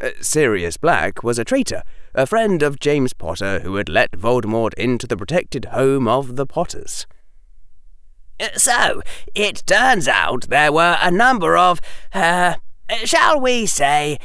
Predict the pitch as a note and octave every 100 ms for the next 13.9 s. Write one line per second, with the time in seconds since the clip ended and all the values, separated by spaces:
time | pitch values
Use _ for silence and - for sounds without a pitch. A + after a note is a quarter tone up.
0 | - - E3+ F3+ F#3+ - B2+ C#3 A2+ D#2
1 | - B2 G3 G#3 A#3 A3+ - D#3 D#3 D#3+
2 | F#3+ G#3+ - C#4 C4 F#3 A#3 - G#3 A#3+
3 | F#3+ C3 C#3+ D#3 F#3 E3+ - E3+ D#2+ -
4 | - - - - - - - - - G#3
5 | C#4+ D4+ D4 G#3 F#3+ E4 G4 F3+ A#3 -
6 | - E3+ F3+ F3 E3 C3+ - C3 C4 -
7 | - - F3 C4+ C#4 B3 B3 D#4+ E4 C#4+
8 | G#3+ A#3+ D#4 A#3 E3+ A#3+ G#3+ F#3+ E3 -
9 | C4+ G#3 G#3+ F#3+ G3 F3+ D#3 G#3 B3 G#3
10 | E3+ C3 A3 D#4 - E3 - G3+ A#3 -
11 | A#3+ D4 C4 F3+ D3+ B3 D4 B3 G#3+ B3
12 | C#3 G#3 E3+ G3+ G#3+ - G3+ G3+ G3 C#4
13 | A#3 F3 F3+ D#3 - A#3+ F#3 - -